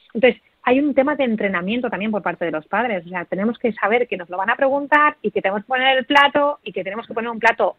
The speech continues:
atractivo, una cantidad muy determinada, porque si sabemos que es una, que es un producto que no les encanta, yo no le voy a poner un plato entero. Le pondré un trocito para que su paladar se vaya adaptando poco a poco,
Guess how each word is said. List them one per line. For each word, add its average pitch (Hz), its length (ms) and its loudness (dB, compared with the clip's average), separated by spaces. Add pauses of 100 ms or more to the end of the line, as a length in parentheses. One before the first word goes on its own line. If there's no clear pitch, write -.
(120)
atractivo, 262 920 0 (440)
una 240 300 4
cantidad 208 680 2 (340)
muy 214 280 2
determinada, 202 680 -2
porque 214 220 -10
si 170 80 -20
sabemos 185 340 -8
que 220 80 -8
es - 100 -10
una, 214 180 -2 (140)
que 196 100 -2
es - 100 -10
un 196 200 -2
producto 208 360 2
que 175 80 -8
no 185 120 -2
les 185 180 0
encanta, 190 500 0
yo 190 180 -2
no 214 80 0
le 262 60 4
voy 247 80 4
a - 20 4
poner 196 160 0
un 185 160 -4
plato 175 400 2
entero. 214 500 -2 (720)
Le 190 120 0
pondré 185 460 0
un 330 140 4
trocito 220 380 2
para 247 160 2
que 214 80 -2
su 202 100 -4
paladar 185 420 0 (500)
se 208 120 0
vaya 185 300 0
adaptando 208 440 -4
poco 170 200 -6
a 151 60 -8
poco, 202 420 -4